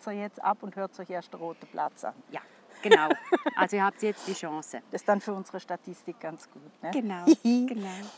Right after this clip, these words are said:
Speaker 1: Gut, aber von Alters her natürlich ist von den Sankt Gallern diese Weihern auch zum Baden benutzt worden, wobei nur für die Männer.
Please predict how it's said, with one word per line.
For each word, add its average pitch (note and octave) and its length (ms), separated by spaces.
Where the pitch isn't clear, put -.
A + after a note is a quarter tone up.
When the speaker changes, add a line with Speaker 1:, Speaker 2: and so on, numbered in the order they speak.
Speaker 1:
Gut, F4+ 220
aber A3+ 180
von G#3+ 240
Alters A#3+ 480
her C#4+ 200
natürlich A#3+ 520
ist A3 160
von G#3+ 200
den G3+ 180
Sankt F3 340
Gallern B3 380
diese G#3 380
Weihern F#3+ 380
auch F#3 260
zum F3+ 180
Baden G#3 400
benutzt B3+ 440
worden, A3+ 360
wobei G3+ 320
nur G3+ 160
für G3+ 100
die E3 120
Männer. D3+ 340